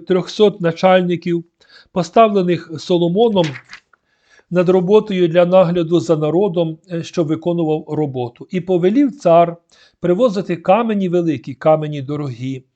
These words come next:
для основи дому, камені оброблені. Тесали ж їх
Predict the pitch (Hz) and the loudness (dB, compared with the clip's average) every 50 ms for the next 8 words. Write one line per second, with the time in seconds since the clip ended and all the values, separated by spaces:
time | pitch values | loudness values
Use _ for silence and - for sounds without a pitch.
0 | _ _ 165 147 160 160 165 170 165 - - 208 208 190 165 170 151 135 160 156 | _ _ -6 -4 -4 -2 -2 -6 -8 -4 -2 -2 -2 0 0 -2 -2 0 -2 -2
1 | 147 143 139 135 - - _ _ _ - - 214 220 202 196 180 170 165 165 160 | -2 -4 -6 -12 -14 -20 _ _ _ 0 2 2 2 0 -2 -4 -6 -6 -6 -8
2 | 135 139 147 151 160 165 151 135 131 127 120 110 _ _ _ _ _ _ _ _ | -6 -2 0 2 2 2 0 -2 -6 -10 -12 -18 _ _ _ _ _ _ _ _
3 | - 180 165 - 285 277 269 226 190 139 135 147 143 151 131 - - | -10 -10 0 2 2 2 4 2 0 -4 -6 -6 -6 -6 -6 -8 -12